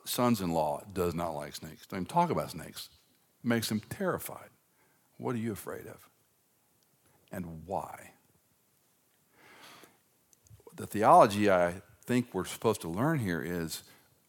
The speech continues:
we're afraid of the wrong things. We need to fear God. And as I've suggested, uh, the fear does, doesn't mean the King's English about worship and worthy.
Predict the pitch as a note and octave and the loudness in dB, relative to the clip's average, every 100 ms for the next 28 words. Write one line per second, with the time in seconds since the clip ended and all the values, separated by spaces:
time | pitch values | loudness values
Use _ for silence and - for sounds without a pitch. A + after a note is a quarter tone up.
0 | - F#2+ F2 B2 F#2 E2 E2+ D#2 F#2 D#2 | -8 -6 -4 -2 -2 -2 -4 -6 -10 -10
1 | G2+ - _ _ _ _ _ _ _ _ | -12 -18 _ _ _ _ _ _ _ _
2 | _ _ _ _ _ _ - _ _ - | _ _ _ _ _ _ -20 _ _ -4
3 | A2 G2 E2+ E2+ D#2+ F2 A#1 - - _ | 0 0 0 -2 -2 -4 -4 -10 -20 _
4 | _ _ _ _ _ _ _ _ _ - | _ _ _ _ _ _ _ _ _ -20
5 | _ - _ - F#2+ F#2 G2 G2+ - E2+ | _ -20 _ -12 -4 -2 2 0 0 -4
6 | G2 A#2+ - F#2+ F2 - F#2+ F2 E2 - | 2 2 0 -6 -6 -8 -6 -4 -6 -12
7 | G#2 - B2 G#2 G2+ F#2+ G#2+ F#2+ G2+ G2 | -12 -6 -4 -2 -2 -2 -6 -4 -2 -2
8 | F2 - A#2 G#2 G2+ G#2+ F#2 - F2 E2+ | -2 -4 -2 -2 0 0 -2 -4 0 2
9 | - - _ - F#2+ F#2 G#2+ A#2+ - F2+ | 2 -4 _ -16 -12 -4 0 0 0 -6
10 | - F2 E2 F2 A#2 G#2 E2+ | -8 -10 -6 -4 -2 -2 -6